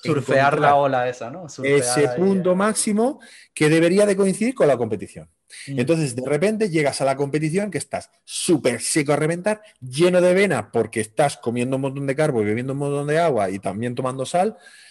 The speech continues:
Speaker 2: y luego encima estás con unos bombeos descomunales. O sea,
Speaker 1: Mm.
Speaker 2: entonces yo realmente, la verdad <laughs> que la última competición que hice en dos mil dieciocho, el campeón de España, yo pillé el bombeo más grande de mi vida
Speaker 1: <laughs>
Speaker 2: y, y que no podía ni posar, estaba que explotaba, o sea, es que brutal. Y, y, y fue, pues, con toda esta estrategia,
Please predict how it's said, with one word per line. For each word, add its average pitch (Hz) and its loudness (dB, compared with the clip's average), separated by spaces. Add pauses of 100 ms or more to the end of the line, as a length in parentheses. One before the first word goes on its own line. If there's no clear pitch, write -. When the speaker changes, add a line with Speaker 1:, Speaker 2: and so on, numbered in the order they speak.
(160)
Speaker 2:
y 120 -4
luego 123 4
encima 175 0
estás 185 0
con 156 -4
unos 135 0
bombeos 143 2
descomunales. 95 -4 (120)
O - -18
sea, 101 -4
Speaker 1:
Mm. 98 -4
Speaker 2:
entonces 101 -6
yo 117 0
realmente, 107 -4
la 95 -2
verdad 98 -4
<laughs> - -12
que - -4
la 113 -2
última 117 -6
competición 117 -6
que 123 -6
hice 123 -10
en 101 -10
dos 101 -10
mil 107 -8
dieciocho, 127 -8 (220)
el 113 -8
campeón 107 -8
de 110 -4
España, 131 -6 (640)
yo 107 -4 (320)
pillé 120 -2
el 120 -4
bombeo 113 -2
más 123 -6
grande 139 -4
de 147 0
mi 120 -2
vida 120 -2
Speaker 1:
<laughs> - -16
Speaker 2:
y, 113 -8
y 113 -6
que 131 -6
no 147 0
podía 151 2
ni 202 0
posar, 107 -4
estaba 160 -6
que 180 -4
explotaba, 110 -4
o 90 -8
sea, 101 -4
es 104 -14
que 117 -4
brutal. 120 -4
Y, 120 -4
y, 110 -4
y - -6
fue, 151 0
pues, 107 -6
con 113 -8
toda 127 -2
esta 131 -6
estrategia, 156 -4